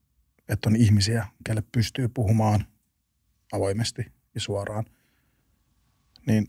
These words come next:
onhan se tosi tärkeää. Ja vaikka siis itsekin olen jälkikäteen miettinyt, että mulla on muutama frendi, niin kun,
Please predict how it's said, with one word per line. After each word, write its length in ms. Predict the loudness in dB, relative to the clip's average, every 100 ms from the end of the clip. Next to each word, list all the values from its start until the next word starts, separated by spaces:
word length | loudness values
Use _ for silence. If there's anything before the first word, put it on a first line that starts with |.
| 0
onhan 240 | 0 2
se 60 | -2
tosi 180 | -6
tärkeää. 380 | -8 -14 -14 -14 -14 -18 _ 0
Ja 80 | 4
vaikka 280 | 4 2 -2
siis 160 | 0
itsekin 300 | 0 0 0
olen 80 | 0
jälkikäteen 420 | -2 -4 -4 -4
miettinyt, 360 | -4 -6 -4 -4
että 60 | -2
mulla 120 | -2
on 140 | -4 -6 _ _ _ -18 -4
muutama 280 | 0 2 0 -2
frendi, 340 | 0 0 0 -4 _ _ _ _ -20 -20 -20 _ _ _ _ _ _ _ _ _ _
niin 260 | -8 -8 -8
kun, 440 | -8 -8 -8 -10